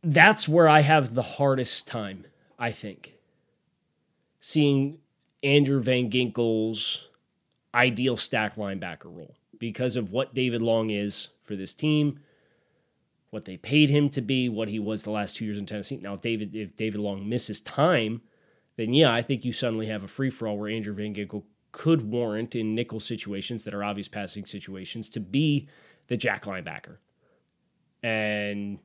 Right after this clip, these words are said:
you know, you're gonna have some level of protection up front because of how stout the play is, uh, with the defensive tackles in front of you.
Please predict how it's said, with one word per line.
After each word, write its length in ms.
you 120
know, 140
you're 220
gonna 200
have 280
some 240
level 280
of 140
protection 500
up 100
front 240
because 240
of 60
how 140
stout 300
the 60
play 260
is, 240
uh, 60
with 120
the 60
defensive 400
tackles 360
in 80
front 240
of 60
you. 60